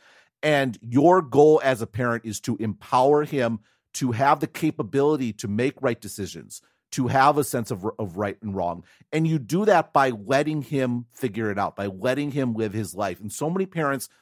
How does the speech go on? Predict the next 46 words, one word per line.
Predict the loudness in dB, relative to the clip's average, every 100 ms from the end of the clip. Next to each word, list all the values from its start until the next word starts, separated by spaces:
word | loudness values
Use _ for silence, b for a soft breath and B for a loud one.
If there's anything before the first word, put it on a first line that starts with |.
| _
want | -2 2 2 -2
to | -4
live | -2 -2 -2
the | -2
life | -2 -2
for | -6 -2 0 2
their | 0 -6
kids. | -6 -8 -8 -14 b b -2
They're, | 0 0
they're | 0 0
so | 4 2
focused | 4 0 0 -2
on | -4
the | -4 0
outcome. | 0 0 -4 -6 -4
They | -2
have | 0 0
to | -6
get | -8
to | -4
the | -2
right | -2
college. | -2 -2 -2 -6
They |
have | -10
to | -10
get | -6
the | -4
right | -4
test | -4 -6 -6
score. | -10 -10 b b
They | -4
have | -2
to | -2
do | -2
X, | -4 0
Y, | 0 0
Z. | -4 -8 b b _
And | -2 2
they're | 0
missing | 2 2 2 0 0
the | -2
fact | 0 0 0 0
that | -2 -2
it's | -4
the | -8